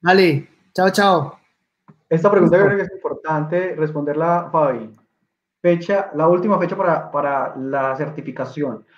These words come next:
Speaker 2: Vamos a dar plazo, porque como todavía no los tenemos, todavía pueden presentar ustedes, eh, la prueba y el certificado.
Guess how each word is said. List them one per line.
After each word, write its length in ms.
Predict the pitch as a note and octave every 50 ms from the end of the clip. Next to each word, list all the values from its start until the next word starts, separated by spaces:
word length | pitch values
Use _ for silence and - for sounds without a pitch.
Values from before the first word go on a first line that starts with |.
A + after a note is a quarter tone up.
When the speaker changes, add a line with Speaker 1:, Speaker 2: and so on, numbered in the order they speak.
| _ _ _ -
Speaker 2:
Vamos 160 | D3+ F3 F#3+
a 80 | F3+ E3+
dar 280 | D#3+ D#3 D#3 - -
plazo, 460 | - E3+ F#3 G#3+ - F#3 F#3+ - - -
porque 160 | - - _
como 160 | - C3 C3 C3+
todavía 300 | C#3+ D#3+ F3+ G#3 G#3+ G#3+
no 80 | G#3+ G3+
los 100 | G3+ G3+
tenemos, 320 | G3+ F#3+ E3+ E3+ E3 -
todavía 380 | C3+ B2+ B2+ C3+ D3+ D#3+ D#3+ D#3+
pueden 180 | F3 F3 E3+
presentar 560 | E3+ D#3 D3 C#3+ C3 B2+ - C3 C3+ C3 B2+ -
ustedes, 500 | D#3 D3+ D#3 D#3 E3+ E3 E3 D#3 D#3 D#3 D#3
eh, 340 | C3+ B2+ B2+ B2 B2 - -
la 240 | - C3 B2 B2 -
prueba 420 | - D3+ D3+ D#3 D#3 E3 F3 D#3+
y 60 | D3 D3
el 80 | B2+ B2+
certificado. 720 | C3 C3 - B2+ B2 B2 - - D#3 E3 F3+ G3 G3 G3